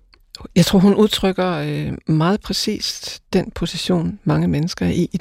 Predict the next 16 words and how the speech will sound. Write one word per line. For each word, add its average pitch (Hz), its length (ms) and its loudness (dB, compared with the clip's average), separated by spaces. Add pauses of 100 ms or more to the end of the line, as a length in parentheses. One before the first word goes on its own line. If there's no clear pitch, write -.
dag. 175 300 2 (840)
Øh, 151 360 2 (720)
den 180 80 4
engelske 170 240 0
forfatter 175 320 2 (100)
Julian 160 240 2
Barnes, 160 540 -2
han 170 180 2
indleder 180 360 4
sin 165 280 -2
roman 165 420 2
om 160 100 4
døden 160 480 2 (400)
med 175 120 0
at 165 100 -2
sige, 170 360 -2